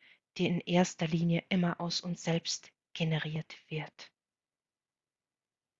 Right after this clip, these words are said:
Und ich danke dir so sehr, dass du da bist, dass du mit deinem Sein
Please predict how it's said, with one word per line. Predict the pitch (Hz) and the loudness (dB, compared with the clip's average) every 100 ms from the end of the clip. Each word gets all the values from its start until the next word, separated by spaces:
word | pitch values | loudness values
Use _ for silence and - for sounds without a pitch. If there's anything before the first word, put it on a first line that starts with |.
| _ _ _ _ _ _ _ _ _ _ | _ _ _ _ _ _ _ _ _ _
Und | 185 175 | -4 -2
ich | 170 - | -2 2
danke | 175 175 - 175 | 4 4 2 -6
dir | 170 165 | -6 -4
so | 180 180 | -2 -2
sehr, | - 175 175 | 2 2 2
dass | 165 - | -2 -8
du | 170 | -6
da | - 160 165 | 0 4 4
bist, | 170 - - - - - - | 0 -8 -10 -8 -8 -10 -8
dass | 175 - | -8 -2
du | 180 | 2
mit | 170 165 | 2 6
deinem | 165 165 | 6 4
Sein | 160 165 165 170 185 | 2 4 4 4 0